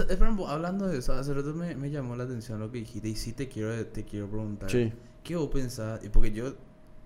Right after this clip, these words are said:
Speaker 1: soy un hijo de perra también de repente, cuando soy crítico de algo, soy muy crítico, y a mí el tema del coaching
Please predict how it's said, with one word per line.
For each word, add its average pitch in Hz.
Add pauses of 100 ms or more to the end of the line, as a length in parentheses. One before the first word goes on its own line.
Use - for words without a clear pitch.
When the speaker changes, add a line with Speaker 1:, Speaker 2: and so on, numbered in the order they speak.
Speaker 1:
soy 117
un 127
hijo 127
de 113
perra 117
también 107
de 107
repente, 104
cuando 113
soy 123
crítico 123
de 120
algo, 117
soy 117
muy 110
crítico, 107 (520)
y 107 (1600)
a 120
mí 127
el 143
tema 131
del 127
coaching 135